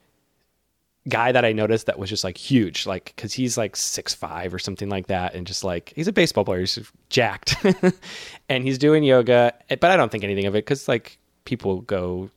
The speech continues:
to yoga all the time. Why not? And at the end of the class, s-, another person in the room goes like, "Hey, who's that guy?" And then the teacher, who is aware that he's, like, some kind of athlete, but, like,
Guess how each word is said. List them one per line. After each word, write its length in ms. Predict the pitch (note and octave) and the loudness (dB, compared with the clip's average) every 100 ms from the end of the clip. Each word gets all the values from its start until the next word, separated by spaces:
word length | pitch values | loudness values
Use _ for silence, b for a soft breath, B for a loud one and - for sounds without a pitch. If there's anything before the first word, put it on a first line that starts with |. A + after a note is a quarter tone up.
| _ | _
to 100 | - | -6
yoga 240 | G2 A2 | -2 0
all 60 | B2+ | 0
the 60 | D3+ | 0
time. 220 | F#3 A2+ | -2 -2
Why 100 | C#3+ | 0
not? 220 | D3 - - B B B B - | -2 -4 -10 B B B B -4
And 560 | D3 C3+ C3 A#2+ B2 - _ _ _ _ - | 0 2 2 0 -4 -10 _ _ _ _ -6
at 100 | A#2 | -4
the 120 | - | -2
end 140 | F3+ A3+ | 0 0
of 60 | |
the 80 | G#3+ | 0
class, 800 | - B2 G2+ G2+ - - - - _ _ _ _ - | -2 -2 -2 -4 -6 -8 -8 -14 _ _ _ _ -10
s-, 340 | - - - - | -6 -6 -8 -4
another 300 | B2+ D#3 G#3+ | 0 4 2
person 420 | G#3+ D#3 - B2+ A#2+ | 4 2 2 0 0
in 220 | B2 A#2+ | -2 0
the 80 | A2+ | 0
room 380 | A#2 C#3+ A2+ G#2+ | 4 4 4 2
goes 300 | G2 G2 - | 0 0 -2
like, 380 | G2 F#2+ - _ | -6 -8 -12 _
"Hey, 440 | - F3 E3+ D3 B2+ | -10 -6 -4 -4 -6
who's 280 | D3 G#3+ | -6 -6
that 220 | D#4 D4+ - | -6 -8 -4
guy?" 480 | C#3 C#3 B2+ G#2 G2 | -2 0 0 -2 -4
And 220 | A#2+ A#2+ | -4 -4
then 340 | - C#3 C3+ - B B B B | -4 -4 -4 -8 B B B B
the 100 | E3 | 0
teacher, 560 | - A#3 - D3+ B2 - _ | 2 0 2 2 2 -2 _
who 180 | C3+ E3 | 2 6
is 100 | D3+ | 6
aware 420 | C#3 B2+ D#3 F#3 C#3 | 6 6 4 4 2
that 140 | A#2+ | 0
he's, 200 | C3+ A#2+ | -2 0
like, 160 | A#2 - | 0 0
some 140 | B2 | -2
kind 140 | A#2 A2+ | -2 -6
of 60 | G2+ | -6
athlete, 480 | G#2 - G#2 G2+ | -6 -4 -2 -2
but, 140 | G#2+ - | -2 -4
like, 280 | G2+ - | -6 -10